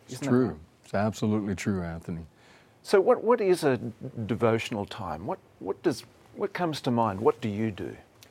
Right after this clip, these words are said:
Speaker 1: Well, when I think of devotional, I think of some time or some experience that is devoted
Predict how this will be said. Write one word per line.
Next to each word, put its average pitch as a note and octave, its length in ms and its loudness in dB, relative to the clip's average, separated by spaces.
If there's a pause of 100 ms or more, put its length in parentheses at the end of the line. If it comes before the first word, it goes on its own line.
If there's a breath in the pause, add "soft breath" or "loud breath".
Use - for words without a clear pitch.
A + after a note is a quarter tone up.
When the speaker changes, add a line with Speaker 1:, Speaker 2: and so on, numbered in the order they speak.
(320 soft breath)
Speaker 1:
Well, A2 140 2
when A#2+ 120 4
I B2+ 120 4
think C3+ 240 0
of F#2+ 160 0
devotional, G2+ 580 0
I F#2+ 120 0
think G#2+ 260 -4
of G2 100 -4
some G#2+ 300 -2
time A2 480 0
or F2 100 -2
some G#2 260 -2
experience G2+ 640 0
that G2+ 160 -4
is F#2+ 200 -4
devoted F#2+ 800 -2